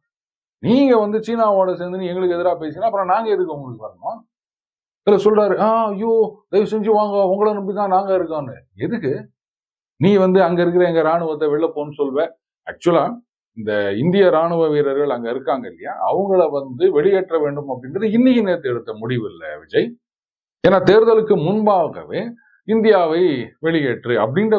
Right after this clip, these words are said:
கோஷத்தோட தான் வந்து அவரு தேர்தலை சந்தித்தது, ஆட்சிக்கு வந்தது. So அப்பலேருந்தே நீங்க வெளில போகணும் அப்படின்னு சொல்லியிருந்தாங்க. So அது வந்து இத்தனாம் தேதிக்குள்ள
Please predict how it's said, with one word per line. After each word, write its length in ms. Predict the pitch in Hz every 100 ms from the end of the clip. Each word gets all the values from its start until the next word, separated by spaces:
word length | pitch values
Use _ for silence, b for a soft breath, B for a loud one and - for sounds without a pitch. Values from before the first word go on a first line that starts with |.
| 170
கோஷத்தோட 600 | 214 233 233 226 220 214
தான் 200 | 220 214
வந்து 380 | 190 170 180 170
அவரு 260 | 143 131 117 104 95 85 78 - _ _ _ -
தேர்தலை 300 | 160 151 127
சந்தித்தது, 680 | 123 131 151 143 120 117 226
ஆட்சிக்கு 540 | 202 208 208 175 113
வந்தது. 400 | 104 170 156 - - _ _ _ -
So 80 | 220 170
அப்பலேருந்தே 540 | - 247 233 202 226
நீங்க 220 | 226 190
வெளில 320 | 156 165 170 151
போகணும் 420 | 147 143 127 135
அப்படின்னு 260 | 127 117 131 127
சொல்லியிருந்தாங்க. 600 | 123 127 101 - 233 294
So 200 | 277 262
அது 220 | 220 220
வந்து 260 | 208 185 208
இத்தனாம் 360 | 180 170 156 143
தேதிக்குள்ள 400 | 143 139 117 123